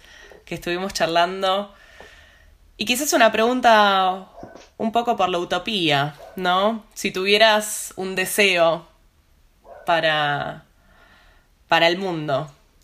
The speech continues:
una mane-, algo, algo que te gustaría cambiar, algo que te gustaría que fuera,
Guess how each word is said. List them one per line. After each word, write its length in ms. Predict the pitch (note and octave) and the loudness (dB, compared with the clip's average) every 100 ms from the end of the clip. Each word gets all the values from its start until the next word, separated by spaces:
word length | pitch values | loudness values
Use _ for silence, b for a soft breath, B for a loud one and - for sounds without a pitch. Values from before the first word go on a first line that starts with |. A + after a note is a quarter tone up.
| _ - | _ -8
una 200 | F3+ E3+ | -2 0
mane-, 420 | D#3+ E3 - - - _ _ | 0 -2 -10 -16 -20 _ _
algo, 600 | G3 G3 F#3+ E3+ E3 E3 - | 2 2 0 -2 -4 -8 -6
algo 260 | F3+ F#3+ | -4 -4
que 100 | F#3 | -6
te 60 | F3 | -8
gustaría 480 | F3 - F3 F3+ F3+ | -8 -6 -2 -2 -2
cambiar, 720 | F3 F3 F3+ F3 F3+ F3+ - _ | -4 -4 -4 -2 -2 -8 -14 _
algo 260 | - E3+ E3+ | -6 -4 -4
que 80 | E3 | -6
te 80 | |
gustaría 360 | D#3+ - E3+ E3+ | -10 -6 -4 -2
que 100 | E3+ | -4
fuera, 560 | E3+ D#3+ D#3+ D3 C#3+ | -6 -2 -2 -4 -10